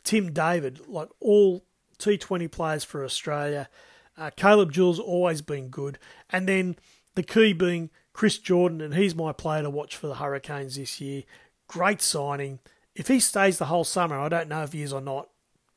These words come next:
that is a massive bonus for the Hurricanes. And Corey Anderson,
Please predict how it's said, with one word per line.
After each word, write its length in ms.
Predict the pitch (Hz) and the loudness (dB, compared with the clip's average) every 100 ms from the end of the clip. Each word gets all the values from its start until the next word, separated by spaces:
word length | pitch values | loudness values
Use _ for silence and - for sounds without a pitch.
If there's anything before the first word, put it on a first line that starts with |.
| _ | _
that 200 | 156 160 | -4 -4
is 140 | 175 151 | -6 -8
a 80 | |
massive 540 | 143 160 185 - 151 151 | -8 -4 -2 -2 -4 -8
bonus 340 | 127 131 127 | -10 -8 -10
for 160 | - 131 | -8 -6
the 120 | 127 | -6
Hurricanes. 600 | 143 143 139 147 143 143 - - - | -4 -4 -4 -6 -6 -10 -20 -20 -10
And 160 | 175 160 | -10 2
Corey 320 | 269 240 190 | 6 6 6
Anderson, 360 | 202 - 202 | 2 2 0